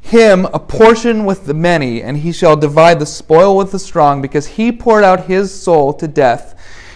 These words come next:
and was numbered with the transgressors. Yet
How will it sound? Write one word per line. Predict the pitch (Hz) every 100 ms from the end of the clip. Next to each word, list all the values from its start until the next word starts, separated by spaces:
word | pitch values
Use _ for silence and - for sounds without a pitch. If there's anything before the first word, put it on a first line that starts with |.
| -
and | 151
was | 165
numbered | 160 175 214 190 143 123
with | 139 -
the |
transgressors. | 147 170 147 147 160 156 156 - 107 110 - - - -
Yet | 151 175 - -